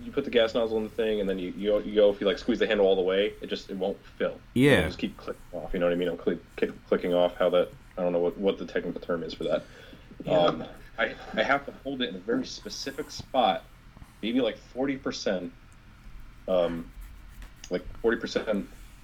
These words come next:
Speaker 1: squeeze, I guess is the word. I don't
Speaker 2: Yeah,
Speaker 1: know.
Speaker 2: no, I thought,
Speaker 1: Uh,
Speaker 2: I
Speaker 1: so
Speaker 2: honestly
Speaker 1: it's
Speaker 2: thought
Speaker 1: barely
Speaker 2: it was,
Speaker 1: filling the car, so it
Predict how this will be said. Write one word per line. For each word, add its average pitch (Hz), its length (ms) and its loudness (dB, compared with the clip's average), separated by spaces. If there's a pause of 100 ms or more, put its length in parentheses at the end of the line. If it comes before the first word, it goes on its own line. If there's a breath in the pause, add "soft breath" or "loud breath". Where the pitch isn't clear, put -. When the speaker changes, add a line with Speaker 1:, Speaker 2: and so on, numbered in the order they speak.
(140)
Speaker 1:
squeeze, 117 400 -4
I 123 40 4
guess 127 320 2
is 131 140 -4
the - 80 -8
word. 143 240 0
I - 80 -4
don't 170 120 0
Speaker 2:
Yeah, 143 120 4
Speaker 1:
know. 123 60 0
Speaker 2:
no, 110 100 2
I 110 120 4
thought, 131 220 6
Speaker 1:
Uh, - 40 8
Speaker 2:
I 123 100 6
Speaker 1:
so 147 100 8
Speaker 2:
honestly 151 340 6
Speaker 1:
it's 135 80 2
Speaker 2:
thought 123 100 4
Speaker 1:
barely 139 180 6
Speaker 2:
it 110 80 2
was, 113 240 2
Speaker 1:
filling 117 320 2
the 92 80 -4
car, 98 400 -2
so 90 280 -4
it 85 120 -4